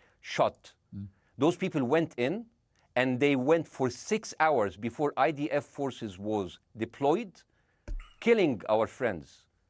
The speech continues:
Speaker 1: our families, kidnapping our grandmothers and babies,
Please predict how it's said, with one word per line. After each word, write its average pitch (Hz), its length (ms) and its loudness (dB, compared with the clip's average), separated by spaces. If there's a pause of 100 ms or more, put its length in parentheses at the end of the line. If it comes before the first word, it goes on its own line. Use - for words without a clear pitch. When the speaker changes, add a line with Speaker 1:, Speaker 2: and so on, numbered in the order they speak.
(120)
Speaker 1:
our 110 160 4
families, 120 680 0
kidnapping 139 800 2
our 110 200 2
grandmothers 110 640 0
and 95 180 -8
babies, 101 440 -4